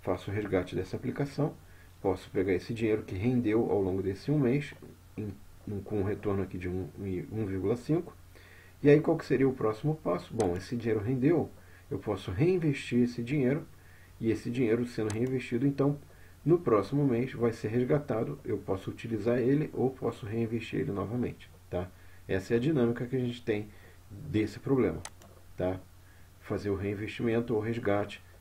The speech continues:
e afim, enfim, até você fazer os pagamentos, minimizando a soma inicial que você vai precisar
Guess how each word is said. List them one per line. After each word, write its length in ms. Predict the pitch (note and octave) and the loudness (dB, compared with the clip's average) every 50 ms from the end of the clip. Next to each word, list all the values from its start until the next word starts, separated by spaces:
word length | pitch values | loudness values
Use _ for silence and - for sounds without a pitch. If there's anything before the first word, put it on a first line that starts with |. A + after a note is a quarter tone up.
| - | -2
e 80 | A2+ A2+ | 0 0
afim, 260 | G2+ - - G#2+ F#2+ - | 0 0 -2 -8 -6 -4
enfim, 480 | A2 A2+ A2 G#2 G2+ G2+ - - F#2+ F#2+ - - - - - - | -4 -4 -4 -4 -6 -8 -6 -6 -6 -6 -8 -12 -20 -20 -18 -6
até 300 | - - - - G#2+ G2+ | -4 -4 0 2 2 2
você 240 | G2 G#2+ G#2 - A#2+ | 2 0 -4 -6 -4
fazer 240 | - - A#2 A#2+ A#2 | -2 0 0 0 0
os 80 | G#2+ - | -4 -2
pagamentos, 760 | - - A#2 A#2 B2+ A#2+ A#2 A2 G#2 G#2+ A2 - - - - - - - - - | 2 2 4 4 4 2 2 0 0 -4 -6 -8 -12 -16 -18 -18 -20 -20 -10 -2
minimizando 580 | B2+ B2+ C3+ C3 B2+ A#2+ G2 A2 A2 A#2 A#2 A2+ | 2 4 4 6 4 4 4 2 2 2 2 0
a 40 | A2+ | 0
soma 340 | - - - A#2 A#2+ A#2+ A#2 | -2 -2 0 2 2 2 2
inicial 320 | A#2+ A#2 A#2 - A#2 A2 | 0 -2 -2 -2 -2 -2
que 120 | - - | -2 -6
você 200 | A2 G#2 - A2+ | -10 -6 -6 -4
vai 160 | - A2+ G#2+ - | -2 -2 -4 -4
precisar 480 | - - - - C3+ A#2+ G2+ E2 E2 | -6 -10 -8 -6 -6 -4 -4 -6 -8